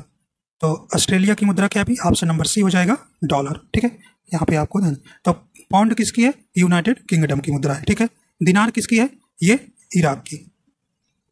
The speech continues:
ठीक है, और रुपया भारत का। सकल घेरे, सकल कुल आय की गणना में आय के कितने म-, मद शीर्ष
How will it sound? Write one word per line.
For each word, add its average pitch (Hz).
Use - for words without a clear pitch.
ठीक 196
है, 208
और 156
रुपया 175
भारत 156
का। 160
सकल 240
घेरे, 202
सकल 233
कुल 233
आय 196
की 208
गणना 180
में 165
आय 190
के 165
कितने 196
म-, 185
मद 196
शीर्ष 185